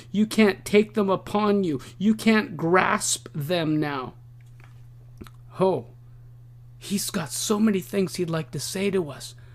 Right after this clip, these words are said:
but we need to have the ability to grasp them and take them to ourselves. See, a teacher, just a man, he can teach, but can you grasp it? Are you getting it? Are you understanding it? Can you do anything with it?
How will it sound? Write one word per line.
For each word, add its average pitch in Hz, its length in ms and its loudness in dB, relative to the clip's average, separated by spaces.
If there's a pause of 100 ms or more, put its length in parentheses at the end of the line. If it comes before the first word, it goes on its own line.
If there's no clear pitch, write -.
(260)
but 170 80 -2
we 196 140 2
need 208 200 4
to 165 60 -2
have 185 220 2
the 180 120 2
ability 190 420 2
to 165 100 -4
grasp 175 680 -4
them 147 220 -4 (260)
and 170 220 0
take 214 360 4
them 190 200 -2
to 190 260 -2
ourselves. 165 520 0
See, 190 180 0
a 160 60 2
teacher, 170 500 -2
just 220 280 0
a 175 60 0
man, 165 520 0 (360)
he - 140 2
can 214 160 2
teach, - 480 0 (520)
but 208 100 4
can 202 180 4
you 165 80 4
grasp 160 460 2
it? 240 160 -4 (560)
Are 175 80 2
you 170 140 2
getting 160 420 4
it? 247 180 0 (340)
Are 180 80 6
you 190 200 8
understanding 180 680 2
it? - 160 -4
Can 226 160 8
you 208 140 6
do 170 360 4
anything 180 460 2
with 139 160 -2
it? 113 140 -12